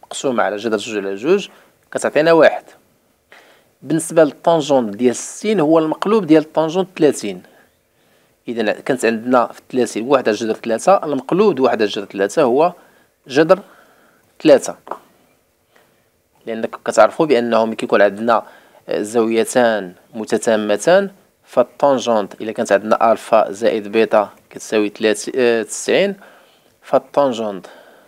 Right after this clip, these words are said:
ديال ألفا كيساوي واحد على الطونجونت ديال بيتا. إذا هنا الطونجونت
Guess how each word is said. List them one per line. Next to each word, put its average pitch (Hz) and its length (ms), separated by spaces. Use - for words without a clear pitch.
ديال 110 280
ألفا 135 440
كيساوي 120 460
واحد 131 380
على 110 140
الطونجونت 123 560
ديال 170 260
بيتا. 156 420
إذا 120 200
هنا 120 100
الطونجونت 117 760